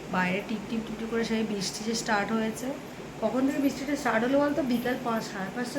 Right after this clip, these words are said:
ছটা ঠিক করে বল। স্টার্ট হয়েছে সাড়ে পাঁচটা, পৌনে ছটা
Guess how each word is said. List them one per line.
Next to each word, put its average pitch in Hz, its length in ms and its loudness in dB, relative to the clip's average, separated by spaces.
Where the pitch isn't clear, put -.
ছটা 233 240 0
ঠিক 180 180 -4
করে 175 180 -2
বল। 285 100 0
স্টার্ট 208 320 4
হয়েছে 240 240 0
সাড়ে 196 220 2
পাঁচটা, 214 260 -2
পৌনে 214 200 0
ছটা 214 160 -2